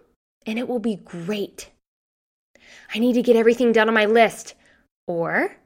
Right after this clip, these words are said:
I will get done what's most important and everything will be fine. I don't know where to start, or I'll figure it out. You get to decide. You are the creator of your own experience.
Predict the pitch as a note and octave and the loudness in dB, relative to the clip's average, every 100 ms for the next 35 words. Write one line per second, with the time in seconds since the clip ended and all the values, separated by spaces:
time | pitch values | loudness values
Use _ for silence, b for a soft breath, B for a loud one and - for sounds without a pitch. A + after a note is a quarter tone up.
0 | _ _ _ A3 C#4 E4+ D4 E4+ - G3 | _ _ _ -4 -2 -2 -4 -6 -2 -2
1 | E3+ G3+ D4 A3 G3 G3+ F3+ F#3+ C#4+ C#4 | -2 -4 -8 -8 -8 -6 -6 -4 -8 -8
2 | G3 F3 G3 C4+ - _ _ _ G3 - | -8 -10 -8 -10 -12 _ _ _ -16 -14
3 | - G3 A3+ A3+ A#3+ A#3 G3+ F#3+ F#3 - | -14 -10 -8 -6 -6 -6 -6 -8 -10 -10
4 | F3+ - - - _ _ _ _ _ B | -16 -16 -20 -20 _ _ _ _ _ B
5 | B B - C4+ E4 E4+ E4+ E4+ D#4+ - | B B -10 -4 -2 0 0 -2 -4 -6
6 | D#4 D#4+ - - _ _ _ _ _ _ | -4 -4 -4 -10 _ _ _ _ _ _
7 | E3+ D#3+ D3+ A3+ F#4 - _ _ _ _ | -8 -8 -2 -2 -4 -10 _ _ _ _
8 | _ _ _ A#3+ D4 - F4 F#4 F#4+ G#4+ | _ _ _ -16 -10 -8 -4 -4 -2 -2
9 | D#4+ - _ _ _ _ _ D#3+ G3+ C#4+ | -4 -8 _ _ _ _ _ -8 0 2
10 | C#4 C4 - F3 E3 - C#3+ D#3+ E3+ G#3 | 2 -2 -8 -10 -10 -10 -10 -12 -8 -2
11 | C#4+ D#4+ C4+ B3 B3 - G#3 A3 - F#3 | -2 -2 -4 -6 -8 -4 -2 -2 -4 -4
12 | F#3 - F#3 F#3+ - E3 - F#3+ E3+ A2+ | -8 -6 -6 -6 -8 -14 -12 -10 -10 -12
13 | G2 - - | -18 -20 -20